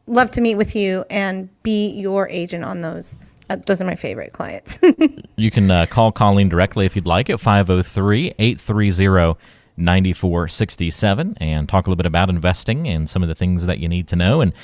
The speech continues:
Speaker 2: uh, open up the door to that conversation. Five oh three, eight three zero, nine four six seven, or get in touch by texting the word Oregon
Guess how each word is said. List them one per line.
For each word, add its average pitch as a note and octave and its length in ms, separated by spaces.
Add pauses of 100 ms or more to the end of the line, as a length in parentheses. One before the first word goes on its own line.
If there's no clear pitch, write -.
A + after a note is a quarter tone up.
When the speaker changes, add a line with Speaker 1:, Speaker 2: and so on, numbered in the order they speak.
(280)
Speaker 2:
uh, D#2+ 240
open F#2+ 260
up - 140
the F2+ 80
door F#2 180
to F2 60
that F#2+ 180
conversation. F2 680
Five F#2+ 340
oh F2 100
three, G2 460 (120)
eight - 220
three A2+ 280
zero, E2 440 (380)
nine E2 300
four F2 280
six - 320
seven, E2+ 360
or E3 200
get C3+ 140
in A2 80
touch G#2 260
by F2 120
texting F#2+ 440
the D#2 80
word D2+ 280
Oregon C3 480